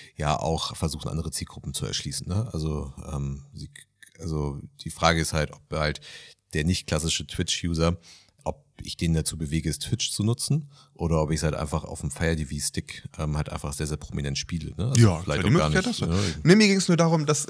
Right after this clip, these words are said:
Speaker 2: ähm, ich eben die Möglichkeit habe, auch dadurch neue Fans, neue, in Anführungsstrichen, Kunden zu generieren.
Speaker 1: Definitiv, definitiv. Und sie,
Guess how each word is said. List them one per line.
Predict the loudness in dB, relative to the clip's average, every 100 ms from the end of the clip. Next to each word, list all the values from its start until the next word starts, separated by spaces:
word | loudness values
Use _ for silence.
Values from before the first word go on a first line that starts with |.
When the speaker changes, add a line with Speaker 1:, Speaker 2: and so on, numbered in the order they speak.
| 0
Speaker 2:
ähm, | 4 4 4
ich | 8
eben | 8
die | 8
Möglichkeit | 6 2 0
habe, | 0 -4 -8
auch | -4
dadurch | 2 2 2
neue | 2 2 2
Fans, | -2 -4 -4
neue, | 0 4 4
in | 2 -4 -10 -8
Anführungsstrichen, | -6 -6 -2 2 4
Kunden | 4 2
zu | -4
generieren. | -4 -4 -6 -10 -12 _ -20 -18 -16 -12 -10 -6 -2 2
Speaker 1:
Definitiv, | 6 6 6 4 0 -8 -6
definitiv. | -2 -2 0 -2 -4 -12 -8
Und | -4 -2
sie, | -2 -6